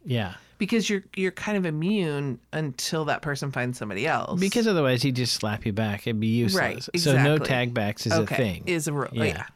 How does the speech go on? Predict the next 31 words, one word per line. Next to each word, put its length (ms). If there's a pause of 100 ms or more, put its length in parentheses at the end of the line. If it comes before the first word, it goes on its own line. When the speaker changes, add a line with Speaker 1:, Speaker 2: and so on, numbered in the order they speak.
(160)
Speaker 2:
You 140
Speaker 1:
Yeah. 40
Speaker 2:
almost 280
have 280
to 160
in 160
the 60
game 200
of 140
tag. 400
Speaker 1:
Yeah, 180
for 160
it 100
to 80
Speaker 2:
Unless 200
Speaker 1:
make 60
Speaker 2:
you 40
only 120
Speaker 1:
sense. 80
Speaker 2:
play 100
it 60
with 100
two 140
people. 300 (380)
Speaker 1:
Now, 300
I 100
wanna 200
give 220 (140)
a, 300 (100)
a, 60 (180)
a, 160